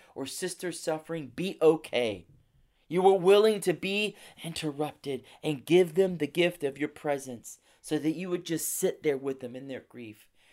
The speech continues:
That's the sympathy of Jesus overriding your inclination towards apathy. That time when you just let the argument go, 'cause really it's just not that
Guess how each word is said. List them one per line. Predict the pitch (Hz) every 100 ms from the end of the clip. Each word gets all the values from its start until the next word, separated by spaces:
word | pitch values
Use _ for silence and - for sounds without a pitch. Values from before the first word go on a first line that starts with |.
| _ _
That's | 147 147 160 -
the | - 110
sympathy | - 160 156 - 160 -
of | 104
Jesus | - 120 143 143 151 151 - -
overriding | - 165 190 175 180 156 170 170 156 139 120 _ -
your | 131 135
inclination | 147 143 143 131 135 131 127 120
towards | 120 120 117 -
apathy. | 110 - 101 - 113 104 - _ _ _ _ _
That | 165 175
time | 156 165 165 143 - _ _ _
when | 135
you | 151
just | 170 170 -
let | 107 139 156 - _ _ _ _
the | - -
argument | 113 131 135 127 -
go, | 107 113 104 95 -
'cause | 123 120
really | 131 135 135 127
it's | 98
just | - 135 123 -
not | 110 107 -
that | 101 101